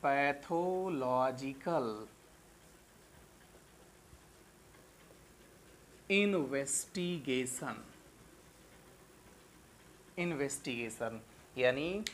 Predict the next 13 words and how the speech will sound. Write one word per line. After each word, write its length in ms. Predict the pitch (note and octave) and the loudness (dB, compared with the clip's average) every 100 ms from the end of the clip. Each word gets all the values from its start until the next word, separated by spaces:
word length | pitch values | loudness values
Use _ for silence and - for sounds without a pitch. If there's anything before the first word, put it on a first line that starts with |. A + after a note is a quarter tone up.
| - - - - - - - | -10 -20 -20 -20 -20 -20 6
पैथोलॉजिकल 1400 | C#3+ C#3+ C#3+ - G3+ G#3 F#3+ C#3 C#3 C#3+ D3+ - G#3 G#3+ F3+ | 10 10 8 6 8 8 8 10 10 10 4 6 8 10 10
लेबोरेटरी 640 | C#3+ C#3 C3 B2+ - B2+ | 8 8 6 4 0 0
में 480 | B2 C#3 F3 G3+ A3 - - | 2 2 2 0 -4 -10 -8
डिजीज 640 | B2+ D3+ C#3 F3 G3+ G#3 | -2 0 2 2 2 0
को 240 | - A3 A3 | 6 8 8
जानने 680 | D3 D3+ C#3 C#3+ D#3+ G3+ A#3 | 6 6 8 8 6 4 2
के 140 | A3+ | 2
प्रोसेस 460 | G3+ E3+ D#3+ E3+ E3 | 2 2 2 -2 -2
को 120 | E3 | -2
हम 160 | D#3 D3 | -2 4
क्या 180 | C#3+ | 6
कहते 360 | C#3+ D3+ D3+ D#3 | 6 2 4 4
हैं? 280 | E3+ G3 | 4 0